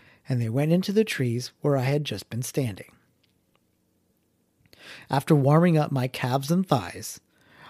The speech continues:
I grabbed my gear and started walking towards that same opening. I opted to change up my gear for this trip.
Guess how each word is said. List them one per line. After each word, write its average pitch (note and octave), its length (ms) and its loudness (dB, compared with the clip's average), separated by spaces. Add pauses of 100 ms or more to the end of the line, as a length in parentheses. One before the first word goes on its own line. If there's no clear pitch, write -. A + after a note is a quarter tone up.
I C#3 80 2
grabbed D#3+ 380 4
my A3+ 140 2
gear B2+ 380 -4
and D3+ 140 0
started F3 340 4
walking E3+ 320 2
towards C#3 340 0
that B2+ 200 -2
same B2+ 380 0
opening. D#3 460 -4 (1040)
I F3 140 -2
opted B3+ 300 2
to G#3+ 80 2
change F#3 340 4
up D#3+ 100 4
my C#3+ 160 2
gear C3+ 300 2
for A#2+ 140 -6
this F#2+ 260 -10
trip. - 340 -14